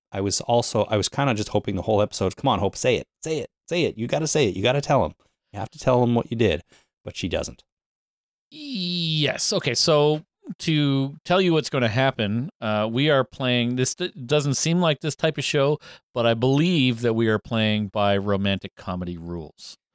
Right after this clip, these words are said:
Speaker 2: which
Speaker 1: Okay.
Speaker 2: means the betrayal will be forgiven once they get close.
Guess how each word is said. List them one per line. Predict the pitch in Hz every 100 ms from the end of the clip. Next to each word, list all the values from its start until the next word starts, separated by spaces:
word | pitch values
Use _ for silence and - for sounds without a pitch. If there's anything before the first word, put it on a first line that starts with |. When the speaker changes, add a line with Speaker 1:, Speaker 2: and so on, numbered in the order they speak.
| _ - - -
Speaker 2:
which | - 107 107
Speaker 1:
Okay. | 95 98
Speaker 2:
means | 107 104 98 - -
the | 196 113
betrayal | 104 92 - 151 165 156 139 131 - _ _
will | 120 110
be | 110 104
forgiven | - 101 107 101 92 90 - _ -
once | 104 95
they | 104 92
get | 92 -
close. | - - - -